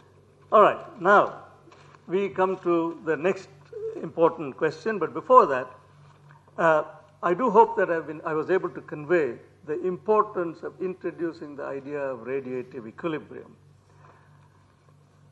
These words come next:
Listen to this. The mass of the sun, you, there you heard Chandrasekhar, very different style.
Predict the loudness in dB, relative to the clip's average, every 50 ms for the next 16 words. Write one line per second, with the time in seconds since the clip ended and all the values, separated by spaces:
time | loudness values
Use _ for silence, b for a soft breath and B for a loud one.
0 | _ -2 0 2 2 0 0 0 0 2 4 4 2 2 -2 -12 -20 -20 -20 _
1 | _ _ _ _ _ _ _ _ _ _ _ _ _ _ _ _ _ _ _ _
2 | _ _ _ _ _ _ _ -20 -20 _ -20 -20 -20 -20 -20 -12 -8 -4 2 6
3 | 6 6 6 6 2 0 2 2 2 4 8 8 10 10 8 6 0 -6 -10 -14
4 | -18 -20 -20 -20 -16 -12 -12 0 6 8 10 10 10 8 6 2 2 2 2 0
5 | 0 0 -2 -2 -2 -2 -2 -2 -2 -2 -2 -2 -2 -6 -16 -20 -20 -20 _ _
6 | _ -4 0 0 0 0 0 -4 -6 -6 -6 -10 -12 -12 -14 -14 -12 -10 -10 -10